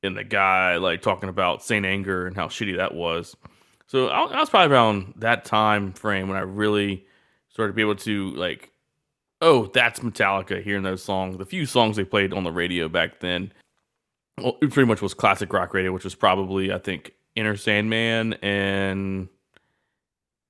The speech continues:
maybe Nothing Else Matters were the two songs they played.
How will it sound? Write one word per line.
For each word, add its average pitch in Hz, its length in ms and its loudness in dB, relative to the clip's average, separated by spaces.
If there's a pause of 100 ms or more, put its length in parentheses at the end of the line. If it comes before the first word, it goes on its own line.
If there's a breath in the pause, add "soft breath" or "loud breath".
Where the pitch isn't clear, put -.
(360)
maybe 113 320 -2
Nothing 123 320 0
Else 123 180 -4
Matters 120 320 0
were 120 60 -6
the 104 80 -4
two - 160 -6
songs 110 380 0
they 110 80 -2
played. 113 440 -4